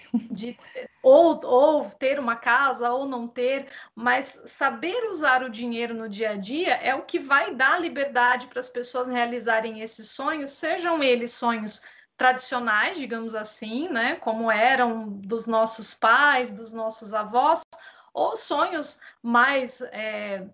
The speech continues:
sei lá, atuais, mais da no-, da geração Y, de viver viajando, tal, mas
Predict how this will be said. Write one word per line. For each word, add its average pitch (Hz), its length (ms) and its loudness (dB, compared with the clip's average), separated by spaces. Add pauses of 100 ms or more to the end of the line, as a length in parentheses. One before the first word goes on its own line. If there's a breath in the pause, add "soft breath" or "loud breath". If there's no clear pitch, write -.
(140)
sei 262 160 -4
lá, 247 220 6
atuais, 220 840 2
mais 233 300 -4
da 233 100 -2
no-, 233 220 -2
da 226 160 -2
geração 226 600 -4
Y, 233 720 -2 (380 loud breath)
de 220 160 -2
viver 226 500 6
viajando, 240 920 2
tal, 269 280 4
mas 285 280 -4